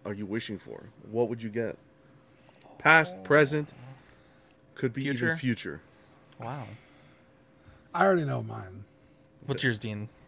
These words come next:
Speaker 3: The Prime One V F one J, uh, in Gearwalk mode. I f-,
Speaker 1: Okay.
Speaker 3: I wanted
Speaker 2: Oh, yeah.
Speaker 3: that statue so bad,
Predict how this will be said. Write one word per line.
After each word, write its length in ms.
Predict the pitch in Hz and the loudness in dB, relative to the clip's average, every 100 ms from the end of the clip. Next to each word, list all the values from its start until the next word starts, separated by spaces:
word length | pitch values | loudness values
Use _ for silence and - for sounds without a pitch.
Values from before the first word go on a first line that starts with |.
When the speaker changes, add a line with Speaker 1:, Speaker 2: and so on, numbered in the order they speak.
| 131 | -4
Speaker 3:
The 320 | 143 135 123 - | -2 0 -2 0
Prime 300 | 165 165 147 | 2 4 4
One 260 | 143 151 | 4 2
V 140 | 127 143 | 2 0
F 160 | 135 | 0
one 220 | 139 135 117 | -2 -2 -2
J, 440 | 131 131 127 127 | -2 -2 -2 -4
uh, 420 | 107 107 104 107 - | -8 -8 -10 -12 -10
in 300 | 113 104 107 - | -8 -8 -10 -10
Gearwalk 380 | 120 139 165 170 | -8 -4 -4 -4
mode. 260 | 202 208 185 - - - - - - - - - - - - | -2 -2 -6 -14 -20 -20 -20 -20 -20 -20 -20 -20 -20 -16 -4
I 140 | - | -2
f-, 240 | 135 - - | -2 -4 -4
Speaker 1:
Okay. 60 | |
Speaker 3:
I 160 | - 139 | 0 0
wanted 300 | 143 139 143 | 2 0 2
Speaker 2:
Oh, 20 | |
yeah. 60 | 139 | 0
Speaker 3:
that 80 | 131 | -2
statue 380 | - 135 127 131 | -2 -2 -2 -4
so 360 | - - 139 | -4 -2 -2
bad, 400 | 120 135 135 139 | 0 -2 0 -2